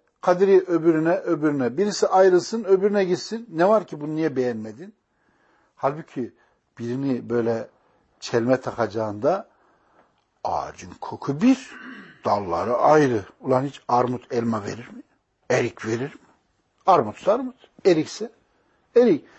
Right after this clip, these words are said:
Konuşurken yaldızlı konuşurlar ama armudu beğenmeyip eriğe gitti mi? Tamam, kötü, kötü erik o. Onun için her fırkanın içinde maalesef tekfir var.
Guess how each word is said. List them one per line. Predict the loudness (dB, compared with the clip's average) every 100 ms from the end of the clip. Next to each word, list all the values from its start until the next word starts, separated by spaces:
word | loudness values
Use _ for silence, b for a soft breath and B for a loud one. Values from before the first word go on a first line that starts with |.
| b b b
Konuşurken | 2 4 4 0 -2 2 4
yaldızlı | 6 6 6 4 -2 -2
konuşurlar | 0 0 -2 -4 -6 -4 -4 -6 -6
ama | -4 -2 -2 -4 -4 -6
armudu | -2 -2 -2 -2 2
beğenmeyip | 4 4 4 0 -2 -4
eriğe | -2 2 2 2
gitti | -2 -4 -4
mi? | -2 -2 -4 _ -18
Tamam, | -16 -14 -16 -16
kötü, | -16 -14 -18 -16 -14
kötü | -12 -4
erik | -4 -4 -10
o. | -12 -16 _ _ _ _ _ _ _ _ _ _ b b b b b b b b
Onun | 6 6
için | 2 -2 -6 _ b b
her | 4 4 6 2
fırkanın | 0 0 0 0 0 -2
içinde | -6 -6 -6 -4 -2
maalesef | 2 2 0 -8 -10 -12 _ _ _ _ _ _ -10
tekfir | -8 -8 -10 -14 -16 _ _ _
var. | -14